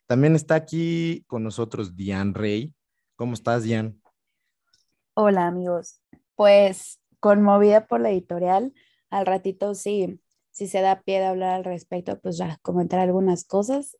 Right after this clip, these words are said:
Speaker 2: Eh, estoy un poco sensible, pero igual que Roberto, o sea, contenta al final por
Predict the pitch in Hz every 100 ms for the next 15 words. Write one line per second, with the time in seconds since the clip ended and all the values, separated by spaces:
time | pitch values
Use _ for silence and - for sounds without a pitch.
0 | - 190 185 180 - - 190 - 214 208
1 | 202 208 196 180 208 233 262 269 - -
2 | _ 220 220 208 202 196 196 202 190 180
3 | 170 - 185 170 185 180 175 175 _ _
4 | _ _ _ _ _ _ _ 220 226 214
5 | 214 214 247 247 220 190 214 294 _ _
6 | - 202 196 180 175